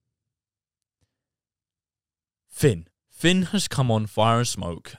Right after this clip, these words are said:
and come on this podcast and just created a really good atmosphere. Now, he's done comedy before, he's made his own content, and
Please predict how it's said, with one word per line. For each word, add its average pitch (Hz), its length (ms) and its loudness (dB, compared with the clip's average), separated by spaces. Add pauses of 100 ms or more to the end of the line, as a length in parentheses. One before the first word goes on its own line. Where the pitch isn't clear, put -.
and 87 220 -14
come 113 140 -4
on 117 60 -2
this 113 120 -2
podcast 87 480 -6
and 92 100 -12
just 95 140 -10
created 98 280 -6
a 95 60 -8
really 95 320 -8
good 92 180 -10
atmosphere. - 580 -14 (560)
Now, 107 440 0 (240)
he's 101 220 -10
done 101 160 -6
comedy 123 320 2
before, 107 600 -2 (260)
he's 107 200 -8
made 98 300 -4
his 98 180 -6
own 120 160 2
content, 101 540 -6 (1200)
and 123 420 -2